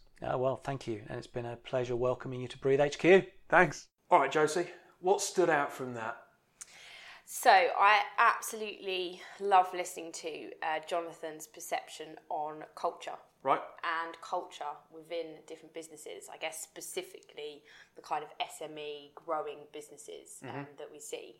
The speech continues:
Speaker 3: Um, I think it was really interesting, some of the points he had to make around that.
Speaker 2: I think the overriding impression I got was that culture e-,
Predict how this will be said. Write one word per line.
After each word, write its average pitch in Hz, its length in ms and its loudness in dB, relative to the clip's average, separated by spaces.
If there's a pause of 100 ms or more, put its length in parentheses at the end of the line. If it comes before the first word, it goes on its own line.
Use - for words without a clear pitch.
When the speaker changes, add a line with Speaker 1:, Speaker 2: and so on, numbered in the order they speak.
(140)
Speaker 3:
Um, 151 300 -10
I 160 40 -12
think 160 200 -16
it 160 40 -14
was 156 120 -18
really 151 280 -12
interesting, 147 400 -14
some - 160 -20
of 139 60 -20
the 143 100 -20
points - 220 -16
he - 60 -20
had 139 100 -20
to - 80 -20
make 147 220 -20
around 147 180 -20
that. 147 140 -20 (580)
Speaker 2:
I 127 100 2
think - 340 -6 (200)
the 131 160 -6
overriding 127 540 2
impression 135 440 -4
I 139 80 -2
got 131 240 -6
was 123 180 -10
that 135 160 -8
culture - 320 -8
e-, - 280 -14